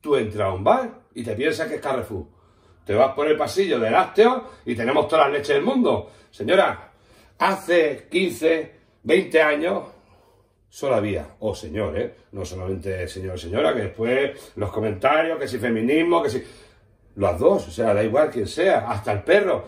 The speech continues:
bebe leche sin lactosa, el del cuenquito de antes. No, no haga así. O sea, leche, sí, sí, pero que no puede venir una persona a decirte, "Perdone, ¿tiene usted leche de arroz?".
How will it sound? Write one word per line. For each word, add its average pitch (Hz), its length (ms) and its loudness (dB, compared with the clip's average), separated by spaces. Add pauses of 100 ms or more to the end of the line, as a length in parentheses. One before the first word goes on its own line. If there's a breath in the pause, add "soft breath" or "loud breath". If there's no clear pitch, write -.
(120)
bebe 143 240 4
leche 143 200 2
sin 135 160 -2
lactosa, 165 760 2
el 113 120 0
del 127 140 2
cuenquito 170 460 2
de 156 80 6
antes. 185 460 0 (320 soft breath)
No, 135 720 4
no 113 180 0
haga 131 180 4
así. 208 500 -2 (260 loud breath)
O - 40 -20
sea, 120 300 -2 (160 loud breath)
leche, 170 500 2
sí, 135 460 0
sí, 120 360 -4 (120)
pero 110 200 -2
que 104 80 0
no 127 100 0
puede 165 180 2
venir 165 220 2
una 143 120 0
persona 175 360 0
a - 20 4
decirte, 127 480 -4
"Perdone, 120 420 -6 (640 soft breath)
¿tiene - 160 -2
usted 185 260 -4
leche 113 240 -4
de 101 60 -4
arroz?". 87 320 -6